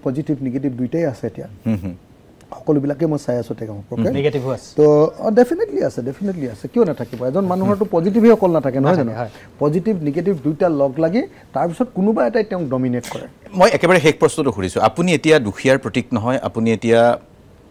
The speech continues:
Speaker 2: মধ্য, উচ্চ মধ্যবিত্ত মানুহত পৰিছে। সেইটো আপুনি স্বীকাৰ কৰে?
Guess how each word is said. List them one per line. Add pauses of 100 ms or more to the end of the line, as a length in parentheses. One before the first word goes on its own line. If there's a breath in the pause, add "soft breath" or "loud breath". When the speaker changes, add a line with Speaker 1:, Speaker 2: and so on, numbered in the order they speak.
(160)
Speaker 2:
মধ্য,
উচ্চ
মধ্যবিত্ত
মানুহত
পৰিছে। (240 loud breath)
সেইটো
আপুনি
স্বীকাৰ
কৰে?